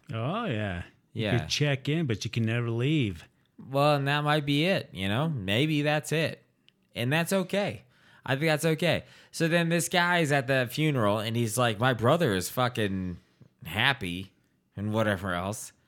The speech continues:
Speaker 2: And it's like, you only have two choices with this. You only have two choices. Is that he's the one on the life insurance policy and he murdered your mom.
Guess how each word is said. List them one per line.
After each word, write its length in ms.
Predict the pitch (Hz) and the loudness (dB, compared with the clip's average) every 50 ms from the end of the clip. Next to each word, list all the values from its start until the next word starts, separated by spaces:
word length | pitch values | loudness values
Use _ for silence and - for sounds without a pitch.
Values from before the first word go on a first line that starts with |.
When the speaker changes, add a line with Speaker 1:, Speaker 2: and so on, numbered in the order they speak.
| _ _ _ _ _ _ _ _ _ _ _ _ _ | _ _ _ _ _ _ _ _ _ _ _ _ _
Speaker 2:
And 100 | 139 151 | 0 0
it's 120 | 156 147 | 2 2
like, 160 | 160 156 156 147 | 2 2 2 4
you 180 | 156 160 180 | 4 4 6
only 280 | 190 202 202 190 185 165 | 6 4 4 2 4 4
have 180 | 151 139 123 127 | 4 4 2 0
two 300 | - - 160 160 143 123 | 2 4 4 4 4 2
choices 520 | 110 - 139 127 117 110 104 - 90 85 | 0 2 2 2 2 2 0 -4 -6 -6
with 160 | 82 80 - | -8 -8 -8
this. 280 | - - 78 - - - | -10 -12 -12 -12 -10 -6
You 100 | 110 131 | -4 -2
only 180 | 151 160 165 151 | 0 0 2 0
have 120 | 131 113 | 0 0
two 180 | - - 156 147 | 0 0 0 0
choices. 540 | 127 - 131 110 98 90 - 90 85 82 | 2 0 2 2 2 0 -2 -6 -6 -6
Is 260 | 92 92 76 110 104 110 | -6 -6 -6 -6 -4 -2
that 240 | 131 127 123 110 | 0 0 0 -2
he's 400 | 78 95 107 110 139 160 170 151 | -4 -6 -6 -4 -4 -4 -2 -2
the 100 | 151 170 | -2 0
one 200 | 160 160 160 156 | 0 2 0 0
on 180 | 151 143 135 123 | 0 0 -2 -2
the 40 | 117 | -2
life 260 | 117 120 131 123 127 | 0 0 0 0 0
insurance 380 | 135 117 110 - 127 117 107 101 | -4 -4 -2 -2 -2 -2 -4 -4
policy 440 | - 113 110 107 104 101 - 113 110 | -2 -2 -2 0 -2 -2 -4 -4 -4
and 80 | 104 104 | -2 -2
he 60 | 101 | -2
murdered 340 | 98 98 104 110 110 101 90 | -2 -2 -2 -2 -2 -4 -4
your 100 | 95 95 | -6 -4
mom. 460 | 92 95 101 98 87 78 78 76 78 | 0 0 0 0 0 -4 -6 -10 -14